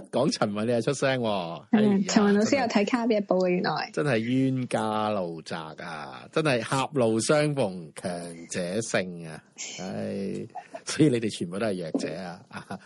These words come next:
Speaker 1: <laughs> 中指呢班哥哥仔。Anyway，咁，誒，咁就見到啦，咁，誒，我，我覺得個觀點其實，即係，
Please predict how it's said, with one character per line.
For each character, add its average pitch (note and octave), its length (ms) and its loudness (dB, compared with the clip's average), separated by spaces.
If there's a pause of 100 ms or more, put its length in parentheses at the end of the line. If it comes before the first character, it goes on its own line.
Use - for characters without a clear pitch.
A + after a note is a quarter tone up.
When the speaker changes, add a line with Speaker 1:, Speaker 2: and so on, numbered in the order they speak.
Speaker 1:
<laughs> F#3 380 0
中 B2 220 2
指 A2+ 160 0
呢 A#2+ 80 0
班 A#2+ 220 -2
哥 E2+ 100 -8
哥 F#2+ 140 -4
仔。 F#2+ 120 -6 (380)
Anyway， D3 520 2
咁， - 180 -2
誒， G2+ 380 0 (760)
咁 C3 100 0
就 C#3+ 120 6
見 G#2+ 200 0
到 F2+ 140 -2
啦， F#2+ 280 -4
咁， F#2+ 120 -8 (420)
誒， - 100 -16 (360)
我， B2+ 240 2
我 C#3 60 4
覺 F3 100 2
得 F3+ 60 2
個 C#3 80 -12
觀 D#3+ 340 0
點 A2+ 320 -4
其 - 140 -12
實， F2 140 -8 (800)
即 D3+ 120 2
係， A#2+ 240 0